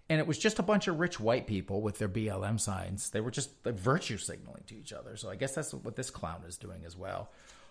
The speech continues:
"I'm standing up. I'm so, I'm so brave." Whatever. Speaking of poor princess, Michelle Obama says, "White America acts like black women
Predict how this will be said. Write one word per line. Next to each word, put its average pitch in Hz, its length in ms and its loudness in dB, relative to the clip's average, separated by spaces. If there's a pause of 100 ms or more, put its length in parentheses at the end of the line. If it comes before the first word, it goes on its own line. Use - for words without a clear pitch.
(100)
"I'm 151 160 2
standing 143 600 0 (100)
up. 131 100 -8
I'm 123 160 -2
so, 160 360 -2 (280)
I'm 147 140 2
so - 180 0
brave." 165 800 0 (600)
Whatever. - 500 -14 (760)
Speaking 208 500 6
of - 140 4
poor 147 260 4
princess, - 840 2 (680)
Michelle 120 500 6
Obama 107 500 6
says, 92 460 2 (140)
"White 113 380 6
America - 540 2 (1120)
acts - 280 8
like 101 240 2
black 117 340 2
women 104 380 6